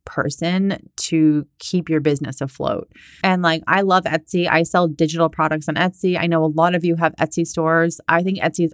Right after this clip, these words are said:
awesome. Personally, I love Etsy. Um, but you also wanna make sure that you are also driving traffic to your own store, you know? Like, if you, on social media, like, you, ideally, you'd be sending traffic to your own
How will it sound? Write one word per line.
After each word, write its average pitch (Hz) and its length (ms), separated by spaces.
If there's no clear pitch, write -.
awesome. 208 680
Personally, 214 600
I - 120
love 156 240
Etsy. 214 500
Um, 160 680
but 226 100
you 262 160
also 330 300
wanna 370 260
make 349 220
sure 240 200
that 233 140
you 196 460
are 190 140
also 196 220
driving 175 340
traffic 156 400
to - 100
your 151 180
own 156 160
store, - 480
you 160 140
know? 147 300
Like, 165 180
if 165 180
you, 175 300
on 180 180
social 233 300
media, 196 340
like, 156 220
you, 175 240
ideally, 233 460
you'd 190 280
be 185 140
sending 175 320
traffic 160 560
to 165 300
your 143 200
own 214 300